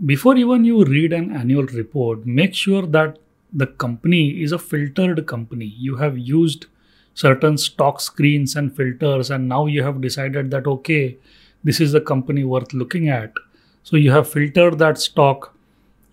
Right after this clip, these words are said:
and now you have taken the annual report and you have started reading it. So bec-, it's a s-, it's a company that you want to investigate more about. So first, it has to be a filtered stock.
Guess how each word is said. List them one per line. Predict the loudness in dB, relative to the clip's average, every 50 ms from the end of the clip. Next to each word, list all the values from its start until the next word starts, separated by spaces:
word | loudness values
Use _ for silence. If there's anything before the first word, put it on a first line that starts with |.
| -2
and | 2 4 6 6
now | 6 6 6 4
you | 4 2 0 0
have | 0 -2 -4 -4
taken | -4 -4 -4 -2 -2 -4 -2
the | -2 -2
annual | 0 0 -2 -2 -2 -4
report | -4 -8 -8 -6 -4 -4 -4 -4 -6 -12 -16 _ _ _ _ _ _ _ _ -4
and | 0 2 2
you | 2 2 2
have | -2 -4
started | -4 -6 -8 -8 -8 -10 -12 -10 -8
reading | -6 -6 -4 -4 -4 -4
it. | -6 -12 -14 _
So | -10 -6 -6
bec-, | -4 -4 -6 -8 _ -10
it's | -8 -8 -6 -6
a | -6
s-, | -6 -6 -8 -12 _ _ _ _ _ _ _ _ _ 0
it's | 0 2 2 4
a | 2 2
company | 2 0 -4 -2 0 0 0 2 4 4 4 6
that | 4 2 2 2 -2
you | -6 -4 -2
want | -2 -2 -2 -2 -2 -4
to | -6 -6 -8 -10 _ _ _ _ _ _ _ _ _ _
investigate | 2 4 4 6 4 4 2 0 -4 -4 -2 -2 -4 -4 -4
more | -6 -6 -4 -6
about. | -6 -8 -8 -14 -16 -18 -20 -20 _ _ _ _ _ _ _ _ -6
So | -2 0 0
first, | 0 0 2 4 4 4 2 0
it | -6 -8 -8 -6
has | -8 -8 -8 -8
to | -6 -4
be | -2 -2
a | -2
filtered | -2 -2 -4 -2 -2 -2 -2 -2 -2 -2 -2 -4
stock. | -6 -8 -6 -6 -8 -8 -10 _ _